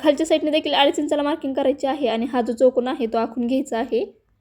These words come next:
तर खूप जास्त ट्रेंडमध्ये चाललेला आहे हा गळा, so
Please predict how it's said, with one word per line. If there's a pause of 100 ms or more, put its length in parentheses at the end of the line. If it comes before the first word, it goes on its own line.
(440)
तर
खूप
जास्त
ट्रेंडमध्ये
चाललेला
आहे
हा
गळा,
so